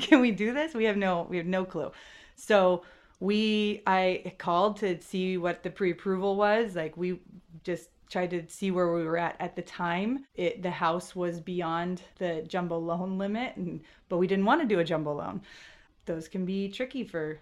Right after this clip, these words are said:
a lot of reasons. And so we <laughs> made the decision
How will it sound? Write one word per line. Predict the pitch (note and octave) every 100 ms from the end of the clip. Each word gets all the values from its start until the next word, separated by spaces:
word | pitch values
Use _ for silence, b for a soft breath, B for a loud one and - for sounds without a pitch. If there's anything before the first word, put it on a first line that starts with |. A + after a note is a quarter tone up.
| -
a | D#3+
lot | D#3 E3
of | F#3
reasons. | A3+ F#3 E3+ D#3+ - B -
And | F#3
so | F#3 G#3+ F#3 F3+ F3 B B B B
we | F#3+ G3+ G3+ G3+ -
<laughs> | -
made | G3+ G3 E3+
the | F3+
decision | G3+ F#3 D#3+ E3+ F#3+